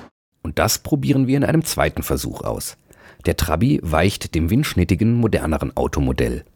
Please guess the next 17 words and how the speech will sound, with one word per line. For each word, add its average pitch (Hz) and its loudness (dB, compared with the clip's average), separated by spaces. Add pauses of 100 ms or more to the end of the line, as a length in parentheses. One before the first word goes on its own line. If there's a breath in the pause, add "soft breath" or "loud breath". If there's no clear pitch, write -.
(300)
Und 98 2
in 87 2
der 71 4
Tat, - 0 (200)
die 87 0
Verwirbelungen 120 2
verschwinden 101 0
weitgehend. - -6 (760 soft breath)
Dies 90 2
ist - 2
auch 92 0
das 92 2
Lernziel 78 2
für - -2
Schülerinnen 95 4
und - -6
Schüler, 95 2